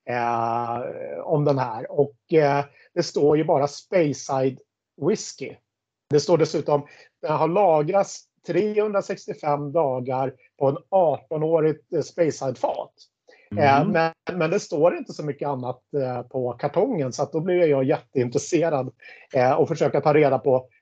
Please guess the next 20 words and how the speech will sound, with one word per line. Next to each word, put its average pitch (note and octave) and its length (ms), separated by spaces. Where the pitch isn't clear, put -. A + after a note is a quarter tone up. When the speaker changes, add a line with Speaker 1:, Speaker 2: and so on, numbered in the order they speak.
Speaker 1:
vad, D#3+ 140
vad, F3+ 180
vad F#3 120
är G3 180
det C#4+ 60
här C3 200
egentligen? - 480
Speaker 2:
Och C3+ 140
jag C3 120
gissar D#3+ 200
att C3+ 60
du D3+ 80
kom D3 120
fram C3 180
till D#3+ 80
någonting F3 240
också C3 200
kanske? C3 300
Speaker 1:
Ja, A#3 420
jag, A#3+ 120